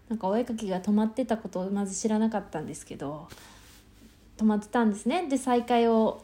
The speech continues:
願ってたと。でもなんか最近、なんか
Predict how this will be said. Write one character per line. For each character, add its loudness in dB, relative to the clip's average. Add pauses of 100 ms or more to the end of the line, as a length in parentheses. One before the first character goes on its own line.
願 4
っ 2
て -18
た -10 (100)
と。 -8
で -4
も -2
な -2
ん -16
か -2
最 -2
近、 -2 (240)
な 0
ん -2
か -6